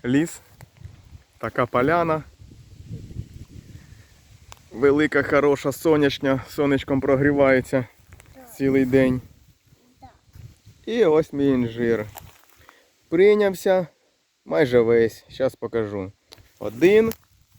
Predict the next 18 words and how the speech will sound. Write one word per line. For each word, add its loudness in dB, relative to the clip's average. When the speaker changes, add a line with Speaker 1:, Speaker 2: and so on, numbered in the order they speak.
Speaker 1:
Ой, 2
я -2
вже -2
не 0
пам'ятаю, 0
що -6
у 0
нас -4
тут. -14
Помарійський. 0
Раз. -8
Другий. -2
Два -2
пагона, 0
один -2
я -4
тільки -10
що -6